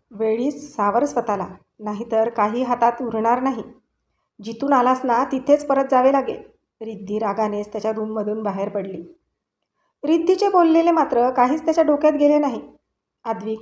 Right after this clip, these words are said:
फ्रेश होऊन खाली आला. "मॉम, मला खूप जोरात भूक लागली, काहीतरी खायला दे ना लवकर."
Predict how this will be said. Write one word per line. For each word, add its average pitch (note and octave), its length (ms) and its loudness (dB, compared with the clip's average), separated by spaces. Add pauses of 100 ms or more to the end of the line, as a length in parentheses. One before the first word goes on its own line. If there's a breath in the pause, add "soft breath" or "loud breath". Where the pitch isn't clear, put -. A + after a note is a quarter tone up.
फ्रेश A#3 280 -2
होऊन A3 180 -6 (120)
खाली G3+ 240 -4
आला. F#3+ 180 -6 (960)
"मॉम, B3 260 2 (300)
मला D4+ 180 2
खूप F#4 200 0
जोरात D4 340 4
भूक E4 200 0
लागली, B3 280 2 (340)
काहीतरी C4 320 -2
खायला C4+ 380 0
दे D4+ 180 4
ना D4 220 0
लवकर." A#3 400 -2